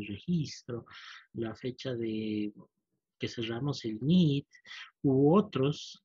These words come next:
que esté manejando la Administración Tributaria, no puede darlos a terceros, a no ser que el,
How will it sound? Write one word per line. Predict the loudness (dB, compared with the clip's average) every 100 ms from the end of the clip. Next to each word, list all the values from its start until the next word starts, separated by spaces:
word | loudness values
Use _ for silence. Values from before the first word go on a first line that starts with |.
| -12
que |
esté | -10 -8 -6
manejando | -4 -4 -6 2 4 6
la | 4
Administración | 0 -6 -10 -8 -8
Tributaria, | -6 -8 -6 -4 0
no | 2 2
puede | 2 2 2
darlos | 0 -2 -4 -8
a | -12
terceros, | -10 -14 -12 -16 -16 _ -20 _ _
a | 0
no | 4 4
ser | 2 0 2 4 2 -4 -14 -14 -18 -12
que | -4 -2 0 -2
el, | -2 -4 -6 -8 -12